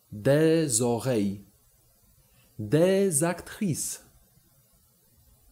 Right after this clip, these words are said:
A więc gdzieś to sobie oznaczmy i odpocznijmy od tego tematu. Zapraszam do kolejnego.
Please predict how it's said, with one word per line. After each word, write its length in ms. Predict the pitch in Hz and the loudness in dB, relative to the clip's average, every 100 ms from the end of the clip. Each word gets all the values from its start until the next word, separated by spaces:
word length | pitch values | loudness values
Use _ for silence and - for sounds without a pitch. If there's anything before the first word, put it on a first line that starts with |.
| _ - | _ -4
A 120 | 214 | -2
więc 200 | 220 135 | -2 -4
gdzieś 280 | 123 214 220 | -2 -2 0
to 80 | |
sobie 260 | 190 175 160 | 0 2 2
oznaczmy 500 | 147 233 - 202 185 | 2 -2 0 0 0
i 320 | 160 165 165 - | -2 -4 -6 -6
odpocznijmy 640 | 165 165 160 - 165 160 | -6 -2 -4 -2 0 0
od 120 | 127 - | 0 -2
tego 200 | 123 113 | -2 -2
tematu. 580 | 123 151 151 139 135 104 | 0 0 2 2 2 -2
Zapraszam 500 | 120 139 139 139 131 | -2 0 -2 -2 -2
do 100 | 131 | -2
kolejnego. 640 | 160 170 190 139 95 | -2 -2 -2 -2 -4